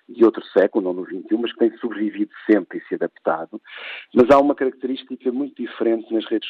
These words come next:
sociais versus a televisão, rádios e jornais. É que as redes sociais ajudam a criar instituições, enquanto os jornais, rádio e televisão, basicamente, dizem que são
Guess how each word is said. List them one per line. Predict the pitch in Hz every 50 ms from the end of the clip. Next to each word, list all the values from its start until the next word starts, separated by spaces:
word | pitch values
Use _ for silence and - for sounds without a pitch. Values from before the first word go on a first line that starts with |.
| - -
sociais | - - 107 104 104 104 101 - -
versus | 104 104 101 101 - - - - -
a | 95 90
televisão, | - 87 85 87 78 92 95 95 90
rádios | - 92 92 92 92 80 82
e | 87
jornais. | 80 80 78 - - - 73 73 - - - - - - - - - - _
É | - 110
que | - 135
as | 123 -
redes | 135 147 - - -
sociais | - 110 - - - - 113 110 110 107 101 104
ajudam | 104 98 - 117 113 113 110 107
a |
criar | - - 104 104 101 95
instituições, | 95 92 - - 90 _ _ - - - - 82 80 80 76 78 - - - _ _ _
enquanto | 127 120 110 - - - 123 117 113 98 - 107
os | 92 95
jornais, | 101 101 107 101 98 95 -
rádio | - 92 92 92 95
e | 90
televisão, | - 98 92 90 98 - 98 104 107 110 - - - - _ _
basicamente, | - 104 107 101 - - - 110 - 113 113 120 120 - _ - - - - _ _
dizem | - - 120 123 107 104 104 98
que | - -
são | - 123 117